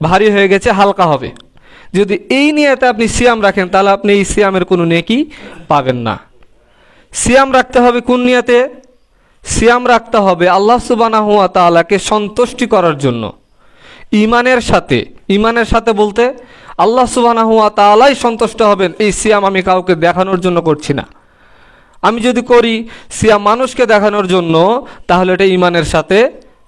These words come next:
হলো না, এটা রিয়া, এটাকে ছোট শিরক বলে।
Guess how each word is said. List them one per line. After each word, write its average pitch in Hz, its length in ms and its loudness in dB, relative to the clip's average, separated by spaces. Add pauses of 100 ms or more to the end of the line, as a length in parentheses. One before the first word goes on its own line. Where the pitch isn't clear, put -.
(220)
হলো 147 180 0
না, 110 180 -8 (920)
এটা 175 200 0
রিয়া, 185 460 0 (460)
এটাকে 190 280 -2
ছোট 214 260 -2
শিরক 240 400 -4
বলে। 135 340 -2